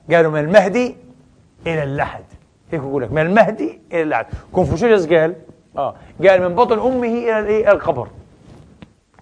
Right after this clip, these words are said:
إحنا عبارتنا أجمل، "من المهدي إلى اللحد"، تبقى هكذا، آه؟ والذي لا يرى نفسه إيش؟ هذا الطفل الذي يتعلم ويتهذب ويتكامل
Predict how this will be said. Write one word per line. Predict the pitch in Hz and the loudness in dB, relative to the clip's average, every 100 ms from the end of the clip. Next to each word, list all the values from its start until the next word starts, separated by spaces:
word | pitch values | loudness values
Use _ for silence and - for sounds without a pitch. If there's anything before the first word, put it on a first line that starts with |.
| - | -14
إحنا | - 135 | -8 -2
عبارتنا | 156 151 165 | 0 0 0
أجمل، | 165 131 90 - | -2 -2 -8 -8
"من | 127 | -6
المهدي | 131 202 165 - | 0 0 0 -4
إلى | - | -10
اللحد"، | 117 - - - | -12 -18 -20 -20
تبقى | 160 - 165 | -20 -16 -16
هكذا، | 160 143 104 - _ _ _ 151 | -14 -16 -16 -20 _ _ _ -12
آه؟ | 208 _ _ _ _ _ _ - | -12 _ _ _ _ _ _ -6
والذي | 147 175 208 | 0 2 4
لا | 180 190 | 8 10
يرى | 233 208 | 10 8
نفسه | - 202 160 | 4 4 2
إيش؟ | 165 170 - - _ | 2 -2 -6 -20 _
هذا | - 165 | 0 2
الطفل | 156 - 160 | 2 0 -2
الذي | 165 170 | -2 -4
يتعلم | 160 160 156 214 226 294 - _ - - | -4 -4 -6 -6 -8 -12 -18 _ -18 -8
ويتهذب | 151 147 180 185 165 | -6 -2 -2 0 2
ويتكامل | 170 170 233 262 269 269 | 2 4 6 6 6 4